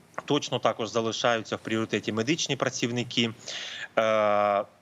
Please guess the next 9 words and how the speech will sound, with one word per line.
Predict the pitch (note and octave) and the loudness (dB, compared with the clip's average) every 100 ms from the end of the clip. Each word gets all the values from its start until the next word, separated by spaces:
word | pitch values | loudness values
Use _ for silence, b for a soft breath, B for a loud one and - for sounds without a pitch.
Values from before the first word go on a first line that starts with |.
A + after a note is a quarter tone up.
| _ | _
на | B2 C3+ | -2 0
щастя, | - F#3 F#3 - E3+ D#3 C#3+ - | 2 2 0 2 4 4 2 0
е, | A#2+ A2+ | 0 0
скажімо | - B2+ B2 | 0 -2 0
так, | A#2+ | -2
перебіг, | - C#3 D#3 F3+ C3 A2 - - | 0 2 2 0 0 -2 -2 2
е, | A2+ A2 G#2+ | 4 4 4
мавпічої | A2 B2+ - G#2+ - A2+ G#2+ | 2 -2 -2 -6 -2 0 0
віспи, | G2 F#2 - | -2 -2 -2